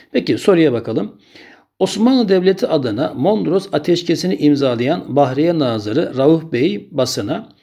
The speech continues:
e, burada arkadaşlar Bahriye Nazırı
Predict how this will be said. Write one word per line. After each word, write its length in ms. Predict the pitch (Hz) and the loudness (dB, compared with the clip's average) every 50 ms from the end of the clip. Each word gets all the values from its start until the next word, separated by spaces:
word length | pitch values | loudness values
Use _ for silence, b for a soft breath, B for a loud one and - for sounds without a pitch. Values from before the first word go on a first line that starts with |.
| b b b b b b b b | b b b b b b b b
e, 100 | - 151 | -4 -2
burada 160 | 165 180 175 180 | 0 2 2 2
arkadaşlar 640 | 165 170 147 131 120 - - - 190 180 170 147 | 2 2 0 0 0 -2 -4 -2 -2 -2 0 2
Bahriye 380 | 147 156 135 139 151 156 151 139 | 2 2 2 2 0 0 2 2
Nazırı 560 | 131 117 110 107 104 120 123 165 190 208 - | 0 0 -2 -4 -4 -2 -2 -2 -2 -4 -8